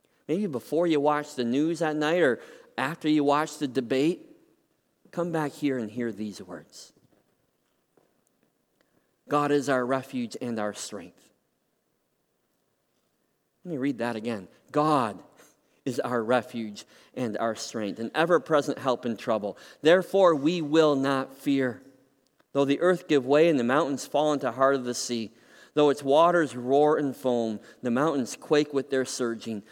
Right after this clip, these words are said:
there is a river whose streams make glad the city of God, the holy place where the Most High dwells. God is within her, and she will not fall.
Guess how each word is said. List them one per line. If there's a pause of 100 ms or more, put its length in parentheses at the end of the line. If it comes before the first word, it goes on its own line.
(140)
there
is
a
river
whose
streams
make
glad
the
city
of
God, (720)
the
holy
place
where
the
Most
High
dwells. (500)
God
is
within
her,
and
she
will
not
fall.